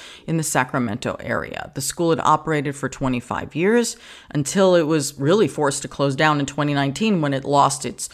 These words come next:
certification, its licensing, following the death of Max.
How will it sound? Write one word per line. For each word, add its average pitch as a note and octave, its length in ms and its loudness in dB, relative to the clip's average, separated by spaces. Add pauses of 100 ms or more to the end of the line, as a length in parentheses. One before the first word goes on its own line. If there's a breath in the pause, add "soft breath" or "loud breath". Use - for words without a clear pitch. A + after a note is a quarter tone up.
(120 loud breath)
certification, D#3 880 2
its C3 180 -4
licensing, E3 840 0 (280 loud breath)
following D3+ 720 0 (200 loud breath)
the D#3 160 2
death C#3 320 0
of C#3 160 -4
Max. - 760 -2